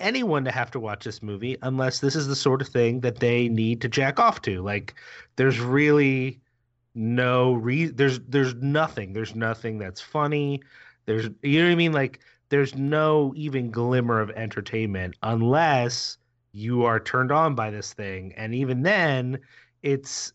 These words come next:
it's, uh, it, it, it doesn't fulfill. If, if hopefully your turn on is not actually seeing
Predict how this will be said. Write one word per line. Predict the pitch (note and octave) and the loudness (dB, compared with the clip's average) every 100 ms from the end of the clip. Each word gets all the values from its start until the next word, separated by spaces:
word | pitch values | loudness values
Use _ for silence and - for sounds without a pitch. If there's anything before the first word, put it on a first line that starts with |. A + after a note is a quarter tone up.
| - | -6
it's, | B2 A#2+ - - - - A2 | -4 -4 -6 -8 -8 -10 -6
uh, | G#2+ G#2 G2+ F#2+ - _ _ _ | -4 -2 -2 -4 -6 _ _ _
it, | B2+ - | -8 -6
it, | B2+ B2 C3 | -6 -4 0
it | C#3 | 2
doesn't | E3+ E3 D#3 - | 2 4 2 0
fulfill. | C3 - - E3 A#2+ A2 | -6 -4 2 4 4 0
If, | A#2 - | -6 -8
if | B2 - - - - | -12 -12 -20 -20 -4
hopefully | E3+ F#3 F#3+ F3+ | 0 0 0 -2
your | D3 C#3 | 0 0
turn | C#3 D3+ D3 | 0 -2 -2
on | B2 A#2 | -2 -2
is | A2 G2+ | -4 -6
not | A2 G#2+ A2+ | -6 -4 -2
actually | A2 A2 - A2 | -2 -4 -4 -6
seeing | G#2+ - A2 G#2 G2+ F#2+ F2+ | -4 -2 0 0 0 -2 -6